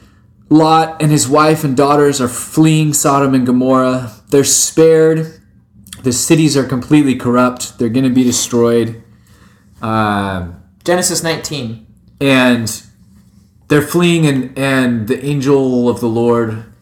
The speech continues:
Speaker 2: So Genesis nineteen seventeen, escape for your life. So Sodom and Gomorrah are
Speaker 1: Sodom and Gomorrah are about to be destroyed.
Speaker 2: destroyed. Escape for your life. So Lot and his family, they're escaping. Escape for your life. Do not look behind you.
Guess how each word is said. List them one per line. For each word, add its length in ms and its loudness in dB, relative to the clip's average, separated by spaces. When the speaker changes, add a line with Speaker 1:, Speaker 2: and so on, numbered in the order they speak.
Speaker 2:
So 520 0
Genesis 420 -6
nineteen 400 -8
seventeen, 720 -8
escape 460 0
for 100 -4
your 160 -2
life. 500 -2
So 340 -8
Sodom 260 -8
and 80 -8
Gomorrah 420 -10
are 60 -12
Speaker 1:
Sodom 280 2
and 100 -2
Gomorrah 340 0
are 60 0
about 240 -2
to 80 -8
be 120 -6
destroyed. 320 -10
Speaker 2:
destroyed. 540 -6
Escape 320 -2
for 60 -4
your 140 -2
life. 360 -2
So 160 -8
Lot 340 -2
and 80 -12
his 160 -12
family, 400 -10
they're 180 -12
escaping. 720 -10
Escape 240 -4
for 60 -4
your 80 2
life. 280 0
Do 180 4
not 400 0
look 200 0
behind 380 -2
you. 280 -8